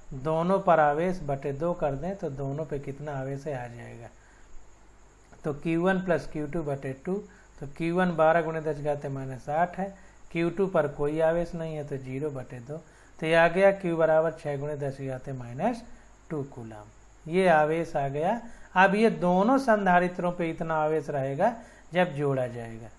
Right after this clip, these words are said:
अब देखिए यदि सी वन पर अंतिम स्थिर वैद्युत ऊर्जा रह जाती है बराबर यू टू, तब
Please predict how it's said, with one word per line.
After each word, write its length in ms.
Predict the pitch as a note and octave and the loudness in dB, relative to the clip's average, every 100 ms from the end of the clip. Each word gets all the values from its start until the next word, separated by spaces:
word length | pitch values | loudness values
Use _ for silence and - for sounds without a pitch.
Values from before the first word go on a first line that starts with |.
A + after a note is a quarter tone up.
| - - - - | -20 -20 -20 -2
अब 200 | F3 F#3 | 2 2
देखिए 460 | F#3 F#3 F3+ F3+ F3+ D#3 D#3 | 2 0 -2 -6 -8 -8 6
यदि 320 | G3+ A3 G#3+ | 8 8 6
सी 340 | F#3 - F#3 F#3+ | 0 -2 0 2
वन 200 | G#3 G#3 | 4 4
पर 180 | F#3 F#3+ | 4 4
अंतिम 520 | F3 F3 E3+ G#3 G3 F3+ | 4 0 -2 -2 0 -4
स्थिर 260 | - F3+ | -4 -4
वैद्युत 440 | E3+ E3 D#3 F3 F3 | 0 -2 -2 -6 -6
ऊर्जा 500 | D3+ D3 D3+ G3 A3+ A3+ - - - - | -8 -8 0 2 2 -4 -18 -20 -18 -2
रह 240 | D#3 E3+ E3 | 4 4 6
जाती 440 | D#3 C#3+ C#3 D#3 | 4 2 0 -4
है 160 | E3 G#3+ A3+ - - - - - - | -2 -4 -6 -16 -20 -20 -20 -20 -2
बराबर 480 | D3 D3 D3 D#3+ G#3 | 2 4 6 8 8
यू 300 | E3+ D#3 D3+ | 6 0 -4
टू, 160 | C#3+ E3+ B2 A2+ - - - - | -2 -4 -4 -12 -20 -20 -20 2
तब 340 | F3 D#3 A2+ | 6 6 2